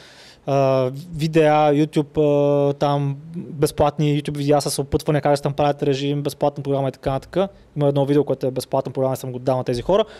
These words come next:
Може долу в коментарите да напишете докъде сте стигнали, дали сте направили все пак нещо по въпроса, защото пък има другото нещо,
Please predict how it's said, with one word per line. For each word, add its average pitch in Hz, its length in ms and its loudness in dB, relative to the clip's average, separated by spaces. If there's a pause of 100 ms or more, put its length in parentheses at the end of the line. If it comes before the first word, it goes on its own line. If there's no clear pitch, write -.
(160)
Може 165 300 2
долу 156 180 4
в 147 40 -6
коментарите 143 360 -2
да 135 100 -8
напишете 165 680 -2 (300)
докъде 139 340 0
сте 151 120 -4
стигнали, 151 400 -2
дали 139 200 2
сте 156 300 0
направили 147 500 0
все 147 160 0
пак - 260 -2
нещо 143 260 0
по 143 80 -2
въпроса, 135 220 0
защото - 200 -4
пък - 160 -6
има 170 120 2
другото 180 300 2
нещо, 147 280 0